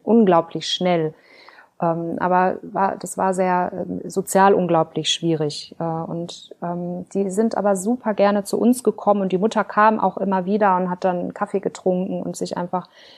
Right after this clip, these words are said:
brauchte einen Gesprächspartner und jemand, der sie nicht, äh, verurteilte aufgrund, wie sie aussieht. Und die hatte Gerichtsprozesse noch und, ähm, Sozialamt anhacken und also alles,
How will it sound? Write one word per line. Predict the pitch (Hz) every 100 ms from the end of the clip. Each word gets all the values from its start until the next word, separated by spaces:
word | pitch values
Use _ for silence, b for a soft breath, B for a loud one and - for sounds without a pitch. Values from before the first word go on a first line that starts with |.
| b
brauchte | - 196 202
einen | 185
Gesprächspartner | 190 - 233 226 - - 196 190 196 190 180
und | 175 175
jemand, | 190 190 185 185
der | 185
sie | 175 190
nicht, | 196 214 - - b b b b b -
äh, | 180 180 175
verurteilte | - - 208 226 196 180 175 180 -
aufgrund, | 170 - 185 190 185 -
wie |
sie | 175 196
aussieht. | 196 196 196 - 175 175
Und | 170
die | 170
hatte | 170 180
Gerichtsprozesse | 190 208 233 - - 202 - 196 196 190
noch | 180 180 180 185
und, | - 175 175 - -
ähm, | - 90 92 - B B B B B _ - - _ - - 196
Sozialamt | 190 226 220 196 202 202 185
anhacken | - 180 151 180 - 180 170
und | 175 175 - - _ _
also | - 185 190
alles, | - 214 233 226 -